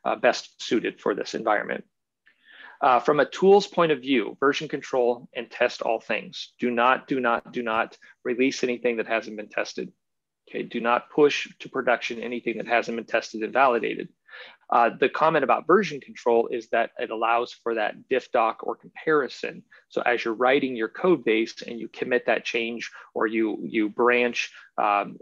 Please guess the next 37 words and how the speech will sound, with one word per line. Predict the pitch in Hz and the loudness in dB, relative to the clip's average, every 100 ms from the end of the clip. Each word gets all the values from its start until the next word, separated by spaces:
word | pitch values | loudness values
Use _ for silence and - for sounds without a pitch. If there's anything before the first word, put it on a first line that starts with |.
| - | -6
uh, | 113 123 | -4 -6
modify, | 135 127 123 - 127 120 | -2 2 2 2 2 4
and | 117 110 | 2 -4
then | 107 - | -10 -12
commit. | 127 117 - _ _ _ _ _ _ _ _ _ _ | -2 -2 -2 _ _ _ _ _ _ _ _ _ _
I | 143 131 | 0 2
had | 139 123 | 4 4
a, | 113 113 | 4 4
uh, | 110 - | 2 0
a | 110 | -2
workflow | 110 120 - 117 107 | 0 0 0 -4 -4
down | 104 110 | -6 -8
here, | 113 110 - - - - | -4 -4 -4 -18 -20 -10
uh, | 107 107 | -6 -2
that | 113 | 0
I | 110 | 2
just | 110 113 - - | 0 -4 -8 -2
pulled | 120 107 | 0 0
off | 101 | -2
the | |
top | 104 113 110 | -4 -4 -4
of | |
my | 107 107 | -6 -2
head. | 120 107 - | 0 0 -2
But, | 113 - - - - | -6 -6 -20 -8 0
um, | 113 107 | 0 0
if | 127 | -2
you're | 135 | -2
using | 127 156 147 127 | 2 2 2 0
a | |
version | 113 131 - | 0 0 -2
control | 110 - 123 | -10 -2 0
like | 117 - | 0 -2
GitHub | 120 113 117 | -4 -2 -4
or | 107 | -6
GitLab, | 110 - 127 120 107 104 - _ _ _ - | -8 -2 2 4 2 0 -10 _ _ _ -4
right, | 113 113 | -2 -2